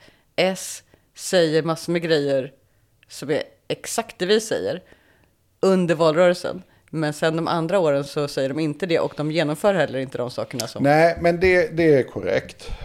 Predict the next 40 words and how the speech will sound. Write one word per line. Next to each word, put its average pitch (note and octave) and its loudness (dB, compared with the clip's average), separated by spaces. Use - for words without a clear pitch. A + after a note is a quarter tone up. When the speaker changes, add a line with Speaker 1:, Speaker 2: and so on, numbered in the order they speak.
Speaker 2:
Eh, A2 2
men D3+ 0
Speaker 1:
Ofta C3 2
Speaker 2:
det C#3+ 8
Speaker 1:
är D3+ 8
det D#3+ 6
inte D#3+ 2
så G3 4
Speaker 2:
inte, D#3 8
Speaker 1:
konkret E3 6
Speaker 2:
det - 6
är F#3+ 8
inte D#3 2
Speaker 1:
då. D3 6
Speaker 2:
vallöften. D#3+ 4
Speaker 1:
Nej, F3 0
för F#3 -6
det, E3+ -6
vallöfte, G#3 2
då G#3 0
har G#3 4
de G3 0
ju F#3 2
ofta - -4
S - -6
bara D3+ 0
ett - -2
vallöfte, D3+ 2
Speaker 2:
Ja, C#3+ 8
men D#3 4
det E3 6
är E3+ 6
ju E3 6
Speaker 1:
typ. D3+ 2
Speaker 2:
vallöften C3+ 6
som A#2 -2
är G#2+ 2
reformer, G2+ 0
typ C3 -2
Speaker 1:
Mm. F2+ 0